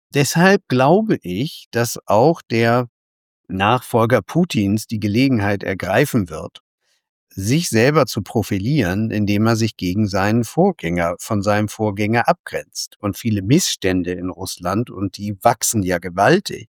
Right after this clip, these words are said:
mit diesem über dreijährigen Krieg, die Missstände in Russland auf Putin zu schieben und sagen, dafür ist der verantwortlich, das hat der angerichtet.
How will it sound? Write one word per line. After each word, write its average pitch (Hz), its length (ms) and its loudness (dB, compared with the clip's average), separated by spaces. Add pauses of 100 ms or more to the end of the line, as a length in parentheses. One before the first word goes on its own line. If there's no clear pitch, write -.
mit - 320 -16
diesem 90 480 -6
über 98 260 -6
dreijährigen 87 720 -8
Krieg, - 320 -14 (260)
die 107 140 0
Missstände 120 640 4
in 95 280 -4
Russland 107 600 0
auf 120 340 4
Putin 131 400 -2
zu - 160 -14
schieben 87 400 -8
und 104 140 -8
sagen, 98 260 -2
dafür 95 280 -2
ist - 180 -10
der 139 160 2
verantwortlich, 82 880 -6
das - 180 -12
hat 87 160 -14
der 107 240 -4
angerichtet. - 720 -14